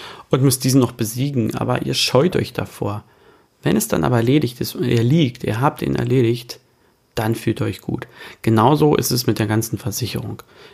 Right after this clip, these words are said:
Ihr habt da mal keinen Bock drauf, man schiebt das vor sich her, aber wenn es erledigt ist, dann fühlt man sich gut und im besten Fall weiß man auch, dass man vernünftig versichert ist. Ich hoffe, ich kann euch in den nächsten Folgen einen kleinen Einblick geben.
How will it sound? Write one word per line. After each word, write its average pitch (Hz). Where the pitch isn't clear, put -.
Ihr -
habt -
da -
mal 110
keinen 113
Bock 151
drauf, 135
man -
schiebt -
das 117
vor -
sich -
her, 131
aber 104
wenn 110
es -
erledigt 123
ist, -
dann 104
fühlt -
man 101
sich 110
gut 127
und 120
im -
besten 110
Fall 110
weiß 110
man 120
auch, -
dass -
man 127
vernünftig 113
versichert -
ist. -
Ich -
hoffe, 185
ich 131
kann 147
euch 143
in 127
den 117
nächsten 117
Folgen 107
einen 120
kleinen -
Einblick 160
geben. 160